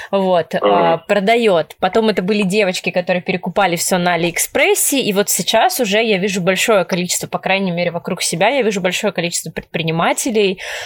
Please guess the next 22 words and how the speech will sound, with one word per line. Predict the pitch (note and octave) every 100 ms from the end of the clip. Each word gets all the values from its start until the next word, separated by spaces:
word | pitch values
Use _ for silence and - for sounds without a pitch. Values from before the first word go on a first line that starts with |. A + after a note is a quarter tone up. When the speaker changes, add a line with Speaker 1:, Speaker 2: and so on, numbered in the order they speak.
| - -
Speaker 1:
а, | F3 F3 E3+
которые | E3+ F3 - F#3+ A3 A3+ G3 F#3
активно | E3 F3 - G#3 G#3 F#3+ F#3 F3 E3+ E3 E3
делятся | E3+ F#3+ F#3 E3 - F3
опытом, | A3 - A#3+ - A3 G#3 G3+ F3
они | E3 F#3+
гордятся | G3+ G3 G#3+ G#3 -
тем, | F3+ E3
что | -
они | D#3+ D#3
предприниматели, | - F#3 - F#3 F#3 G#3+ - B3+ G#3+
несмотря | F3 F3 D#3+ G3
на | A3 F3+
то, | F#3+
что | - - F3 E3+ - - - -
есть, | G3 G3 D#3+
да, | E3 D3+
ответственность, | D3+ F3+ C4+ - - G#3+ G#3+ G#3 G3 - -
а, | F3+ E3 D#3+ D#3+ D#3 D#3 D3+ D3 D#3+
такой | E3 - D#3+
большой | D#3+ D#3 - F3
груз, | E3+ G#3 G#3 - -